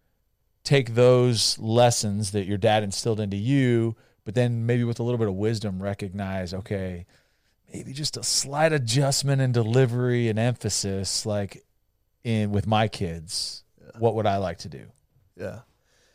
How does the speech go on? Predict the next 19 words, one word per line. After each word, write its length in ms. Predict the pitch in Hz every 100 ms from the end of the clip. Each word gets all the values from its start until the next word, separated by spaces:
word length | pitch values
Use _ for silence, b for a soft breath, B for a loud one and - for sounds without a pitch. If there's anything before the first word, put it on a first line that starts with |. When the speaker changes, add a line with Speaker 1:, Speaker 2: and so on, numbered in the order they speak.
| _ _ _
Speaker 2:
So 300 | - 156 160
my 220 | 143 156 151
kids 300 | - 147 123
today, 300 | 120 143 135
I 240 | 123 113
ask 240 | 123 127 -
'em, 120 | 113
they're 160 | 120 117
thirty-seven, 880 | - 131 123 117 110 - 127 117 117
thirty-five, 720 | 120 117 110 110 113 113 110
and 280 | 110 117 - _
almost 540 | - 135 123 117 - -
thirty-three. 1200 | 113 110 117 - _ _ _ _ - - 113 127 - 95
Speaker 1:
Mm. 200 | 139 127
Speaker 2:
And, 120 | 120
uh, 360 | 117 113 113 107 - _ _
I'll 200 | 139 143
ask 280 | 143 143 -
'em 160 | 110